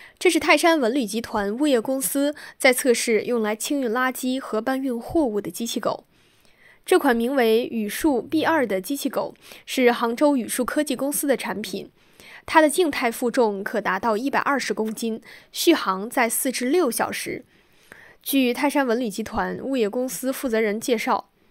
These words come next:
截至今年国庆假期结束，泰山已接待游客超七百万人次。旅游旺季时，每天约有五万人在爬泰山。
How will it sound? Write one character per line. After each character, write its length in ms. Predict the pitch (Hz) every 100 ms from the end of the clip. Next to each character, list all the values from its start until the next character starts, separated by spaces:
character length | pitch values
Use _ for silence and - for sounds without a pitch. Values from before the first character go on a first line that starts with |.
| _ _ _ - _ _ _
截 120 | 277
至 140 | 302
今 180 | 294 320
年 240 | 311 233 247
国 160 | 226
庆 220 | 233 294
假 160 | 247 262
期 140 | 240
结 180 | 262 -
束， 360 | 220 269 226 - _ _ _
泰 160 | - 370
山 240 | - 320
已 160 | 294 196
接 160 | 185 311
待 140 | 247
游 200 | 202 175
客 360 | 208 - 226 -
超 320 | - 233 208
七 280 | 220 - 330
百 180 | 285 170
万 160 | 190
人 160 | 170 160
次。 300 | 180 - - _ - - - - _
旅 100 | 254
游 120 | 262 294
旺 180 | 359
季 160 | 285 262
时， 360 | 220 208 214 285 - _
每 160 | 233
天 260 | 214 311 311
约 120 | 330
有 120 | 294
五 220 | 285 240 -
万 220 | 262 294
人 280 | 185 180 208
在 200 | 240 185
爬 180 | -
泰 160 | 160 214
山。 340 | 190 220 214